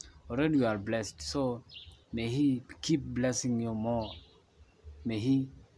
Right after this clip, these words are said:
add you more and more and more, so that you may, you, you never lack, so that, uh, you can help others, others, you know. Not only me, I know you are really helping a lot of people,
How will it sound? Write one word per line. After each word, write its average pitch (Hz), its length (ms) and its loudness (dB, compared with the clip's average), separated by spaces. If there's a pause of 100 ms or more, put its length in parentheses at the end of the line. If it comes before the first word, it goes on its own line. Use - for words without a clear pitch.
(720)
add 131 200 4
you 123 140 2
more 123 280 4
and 113 140 -2
more 113 280 -2
and 101 120 -4
more, 123 280 -2 (280)
so - 140 0
that 120 180 0
you 113 60 -4
may, 107 260 -2
you, 117 180 -6 (400)
you 107 60 -2
never 117 300 2
lack, 104 240 -2 (400)
so 131 260 -4
that, 113 380 -6 (640)
uh, 104 540 2
you 104 120 -4
can 107 180 -2
help 147 280 0 (1000)
others, 120 400 2 (300)
others, 110 340 -4
you 101 60 -6
know. 110 140 -8 (800)
Not 104 160 -2
only 135 340 6
me, 123 300 2
I 110 120 -4
know 123 180 0
you 110 200 -2
are 104 340 -2
really 117 240 -4
helping 113 400 -4
a 104 80 -6
lot 107 180 -6
of 104 160 -10
people, 120 360 -10